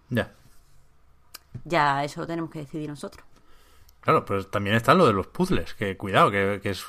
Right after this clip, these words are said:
Speaker 1: que es tentador hablar de, de la historia, pero recordemos también, y, y que por eso nos gustan,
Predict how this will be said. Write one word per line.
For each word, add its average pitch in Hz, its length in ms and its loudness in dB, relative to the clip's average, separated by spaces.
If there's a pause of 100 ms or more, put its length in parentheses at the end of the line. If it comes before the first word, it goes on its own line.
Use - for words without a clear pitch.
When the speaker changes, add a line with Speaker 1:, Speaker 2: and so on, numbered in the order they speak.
(120)
Speaker 1:
que 123 100 -4
es - 280 -6
tentador 123 520 6
hablar 110 400 4
de, 113 480 2
de 110 160 0
la 110 100 4
historia, 131 480 0 (640)
pero 104 240 4
recordemos 98 480 2
también, 123 280 6
y, 113 200 -2
y 113 100 -2
que 101 120 0
por 95 180 -2
eso 101 140 0
nos 110 160 6
gustan, 98 500 -2